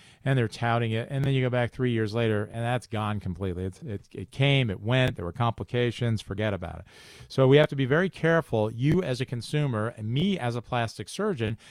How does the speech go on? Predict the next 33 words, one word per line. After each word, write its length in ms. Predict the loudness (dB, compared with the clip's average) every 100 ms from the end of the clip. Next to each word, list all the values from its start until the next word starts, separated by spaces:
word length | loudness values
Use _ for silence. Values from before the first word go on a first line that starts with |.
| -16 -2
in 140 | -2
choosing 480 | 0 0 0 0 -2
technology 760 | -2 -4 0 0 2 0 -2 -4
and 240 | -4 -6
procedures, 600 | -8 -4 -4 -4 -6 -6
because 300 | -6 -6 -6
so 240 | -4 -2
many 280 | 0 0 -2
of 100 | -2
them 360 | -2 -4 -4 -8 _ _ _ -4
are, 420 | 2 4 2 0 -2
are 140 | -4
gone. 460 | 0 0 0 -2 -8 -4
I 60 | 2
mean, 100 | 4
think 140 | 4
of 80 | 2
the 160 | 0 0
endoscopic 840 | 0 2 2 -2 0 0 2 -2 -2
brow 280 | 2 4 4
lift. 280 | 0 -4 -4
How 100 | -2
about 220 | 0 0
that 240 | 0 -4 -4
one? 140 | -12 -14 -16 -8
The 140 | -6
endoscopic 720 | 0 0 0 0 0 2 -2 -2
brow 280 | -2 0 -2
lift 160 | -4
was 220 | -8 -8
the 140 | -8 -12
hottest 680 | -12 -12 -6 -2 -4 -6 -2
thing 360 | 0 2 0